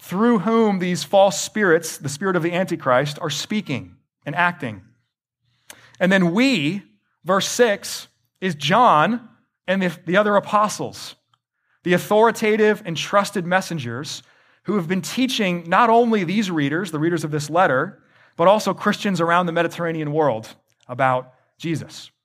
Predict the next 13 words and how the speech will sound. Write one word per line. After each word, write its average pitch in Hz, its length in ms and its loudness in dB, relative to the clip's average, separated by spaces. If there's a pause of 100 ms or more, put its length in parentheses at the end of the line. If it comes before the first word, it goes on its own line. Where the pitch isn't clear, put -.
(840)
And 180 120 0
that 208 160 0
third 277 360 2
point 185 300 0
about 175 240 0
the 165 80 -4
we, 151 420 -6
in 139 60 -8
that 147 160 -2
group 175 320 -6
called 175 260 -4
the 143 80 -8
we, 147 480 -8